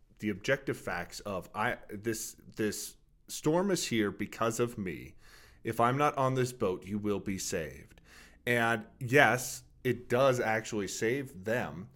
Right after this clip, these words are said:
But I think he's at the point where he's like, "You know what?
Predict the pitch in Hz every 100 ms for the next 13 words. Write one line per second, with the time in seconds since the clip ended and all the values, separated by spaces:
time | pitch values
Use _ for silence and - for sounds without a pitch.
0 | - - - 110 110 120 127 139 - 180
1 | - 151 180 160 131 107 - 147 156 127
2 | 113 117 110 110 107 - - - - -
3 | - - - 110 110 127 123